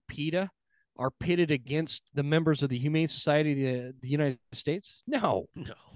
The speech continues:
Speaker 1: No, they don't, they don't talk shit about each other about, uh, "Oh, well, you're,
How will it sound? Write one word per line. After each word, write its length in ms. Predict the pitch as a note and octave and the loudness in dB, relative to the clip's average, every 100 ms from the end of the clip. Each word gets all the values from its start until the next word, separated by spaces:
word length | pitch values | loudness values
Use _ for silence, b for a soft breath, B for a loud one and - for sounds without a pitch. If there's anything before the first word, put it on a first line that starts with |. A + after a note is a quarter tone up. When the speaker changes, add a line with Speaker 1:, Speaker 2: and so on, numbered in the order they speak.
| - | -10
Speaker 1:
No, 240 | A#3+ F#3 | -2 2
they 120 | F#3 | 4
don't, 200 | A#3 A3 - | 4 2 2
they 80 | A3+ | 2
don't 160 | A#3+ G3+ | 2 2
talk 260 | F#3+ F3 | 2 2
shit 220 | - F3+ | 2 2
about 220 | E3 E3 D#3 | 4 4 2
each 160 | C#3+ | 0
other 220 | D3 E3 | -2 -2
about, 320 | E3 C3+ C3+ A2+ b b b b - | -2 0 -2 -4 b b b b 0
uh, 220 | C#3+ C3 | 4 4
"Oh, 280 | - F3+ F3 | 6 8 8
well, 160 | D#3 F3 | 6 6
you're, 360 | F3 F#3 F#3 | 6 4 4